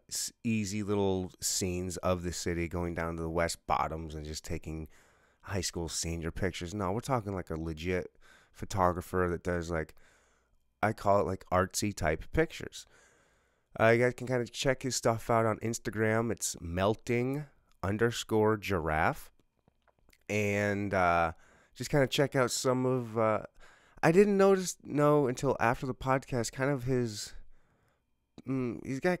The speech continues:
he's just got kind of a bit of a tragic story with, uh, some peop-, loved ones that s-, were surrounding him that he's kind of lost. And I guess he's doing some of his, uh,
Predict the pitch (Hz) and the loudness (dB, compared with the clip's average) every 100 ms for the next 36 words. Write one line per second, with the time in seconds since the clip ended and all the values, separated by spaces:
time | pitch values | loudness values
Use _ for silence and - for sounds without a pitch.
0 | - 170 202 202 226 208 208 196 160 151 | -4 -4 -2 -2 -2 0 0 0 0 0
1 | 131 - 113 104 104 - - 110 110 98 | -2 2 2 2 -2 -6 0 4 4 0
2 | 92 92 78 73 87 - - - - 104 | -2 -2 0 -2 -6 -14 -20 -16 -8 -6
3 | 98 120 107 101 104 101 98 95 95 98 | -4 -4 -4 2 4 4 -2 -4 -2 -6
4 | - - - - 85 98 - 90 87 87 | -8 -12 -12 -10 -8 -6 -4 -2 0 0
5 | 87 87 82 82 80 - 92 82 76 78 | -2 -4 -4 -4 -6 -8 -8 -8 -6 -2
6 | 78 87 - 73 73 _ _ _ _ _ | -2 -2 -8 -12 -14 _ _ _ _ _
7 | _ _ _ _ _ - 113 117 117 107 | _ _ _ _ _ -4 -2 -2 -6 0
8 | 113 107 - 104 98 95 95 95 90 87 | 2 2 0 0 0 -4 -2 -2 -2 -6
9 | 80 76 - - | -4 -4 -8 -12